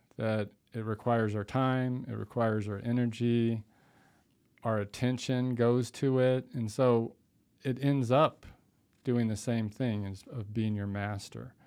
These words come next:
And so we just need to be aware of, aware of that, and that that can cause some anxiety. You know, I,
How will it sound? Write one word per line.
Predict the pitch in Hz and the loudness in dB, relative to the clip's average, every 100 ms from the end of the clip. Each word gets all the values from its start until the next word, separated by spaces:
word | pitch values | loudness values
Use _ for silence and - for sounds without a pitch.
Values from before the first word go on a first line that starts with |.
| - - - - _ - | -20 -20 -20 -20 _ -4
And | 113 | -4
so | - 127 120 | 4 6 6
we | 113 123 | 4 0
just | 123 135 - | 0 0 0
need | 143 120 | 0 2
to | |
be | 104 117 113 110 107 - - | 0 2 4 4 0 -6 -8
aware | 117 113 123 131 | -2 2 4 4
of, | 101 104 - - | 2 -2 -8 -10
aware | 117 107 117 135 | -8 -2 0 2
of | 110 98 | 2 -2
that, | 101 101 104 | -4 -4 -4
and | 107 107 | -4 -4
that | 104 | -4
that | 117 113 110 - _ - - - _ | 0 2 0 -4 _ -20 -20 -20 _
can | - 139 143 139 | 0 2 2 0
cause | 110 107 107 107 - - - | 0 0 0 -4 -8 -14 -10
some | - 107 107 | -4 -2 -2
anxiety. | 107 98 110 113 113 107 | -4 -2 0 0 0 -4
You | 107 | -4
know, | 113 117 | 0 2
I, | 117 127 | 2 2